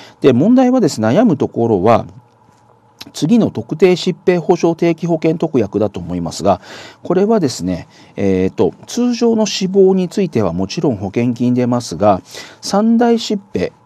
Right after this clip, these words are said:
えですね、えー、癌とか急性心筋梗塞、脳卒中で生きていてもお金を支払えますよ。もちろんお金を支払うと、その後亡くなっても出ませんので、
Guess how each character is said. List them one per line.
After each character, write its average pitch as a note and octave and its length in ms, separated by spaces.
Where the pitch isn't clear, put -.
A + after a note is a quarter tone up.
え G2+ 60
で G#2 80
す F#2+ 100
ね、 - 160
え A2+ 200
ー、 G#2+ 40
癌 D3+ 240
と A#2 120
か - 200
急 C#3+ 160
性 C3+ 180
心 C3+ 200
筋 C3+ 140
梗 C3 220
塞、 G2 220
脳 B2 180
卒 D3 240
中 E2+ 260
で G2+ 200
生 A#3+ 120
き - 120
て A3 160
い C3+ 180
て G3 180
も D#3 280
お A#2+ 80
金 C3 320
を D3+ 100
支 C3 140
払 B2 320
え B2+ 100
ま C3 120
す - 140
よ。 D#2 180
も E3 120
ち - 80
ろ G#3+ 100
ん G2+ 120
お G#2+ 60
金 D3 200
を D3 120
支 D3 120
払 C3+ 200
う A2 60
と、 B2 220
そ - 160
の D#3+ 120
後 E3+ 180
亡 G2+ 120
く A2 100
な A2 100
っ - 20
て G3 100
も C#3 100
出 F#2 120
ま G2 140
せ A#2 140
ん F#2+ 100
の D2+ 120
で、 A2+ 200